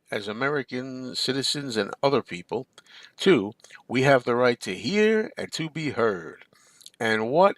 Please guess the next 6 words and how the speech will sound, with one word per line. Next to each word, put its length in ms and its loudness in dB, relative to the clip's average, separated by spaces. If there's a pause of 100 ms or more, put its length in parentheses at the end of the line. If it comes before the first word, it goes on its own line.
is 720 -2 (340)
on 300 0
your 260 0
mind 640 0 (340)
this 1000 0
afternoon? 1200 -4